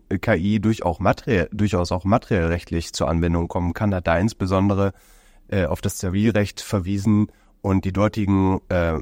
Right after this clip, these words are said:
Massenverfahren, also insbesondere Fluggastrechte und dergleichen. Äh, solche Felder,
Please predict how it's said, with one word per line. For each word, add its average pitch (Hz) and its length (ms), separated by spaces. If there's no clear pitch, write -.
Massenverfahren, 107 1000
also 87 200
insbesondere 85 800
Fluggastrechte 127 840
und 117 160
dergleichen. 113 580
Äh, 80 160
solche 113 260
Felder, 117 520